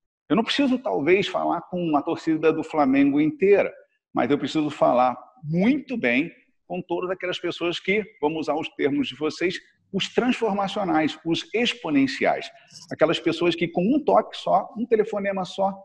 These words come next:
tá tudo resolvido. Então, esse que é o foco do C N O. Ele não vai trabalhar sozinho, ele precisa dos especialistas, ou seja, o pessoal da área de compras lida com os fornecedores, o pessoal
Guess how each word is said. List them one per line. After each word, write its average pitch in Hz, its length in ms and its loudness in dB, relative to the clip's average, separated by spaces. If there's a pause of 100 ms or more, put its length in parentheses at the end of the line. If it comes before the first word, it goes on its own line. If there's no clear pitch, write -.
(160)
tá 185 120 0
tudo 147 180 -6
resolvido. 117 500 -2 (640)
Então, 202 200 0
esse 262 400 2
que - 100 -4
é 151 40 0
o 147 60 -2
foco 139 600 -2 (400)
do 135 180 2
C 139 200 0
N 113 240 2
O. 78 180 -2 (400)
Ele 175 140 6
não 202 100 2
vai 180 140 2
trabalhar 160 300 2
sozinho, 160 600 -2 (240)
ele 127 140 0
precisa 135 400 2
dos 143 180 2
especialistas, 170 880 0 (140)
ou 135 140 -4
seja, 92 420 -2 (580)
o - 60 -20
pessoal 185 340 4
da 180 80 6
área 180 340 2
de 170 100 -2
compras 233 680 -2 (180)
lida 170 400 2
com 208 120 -4
os 190 60 -6
fornecedores, 180 840 -2
o 110 120 -12
pessoal 117 460 -6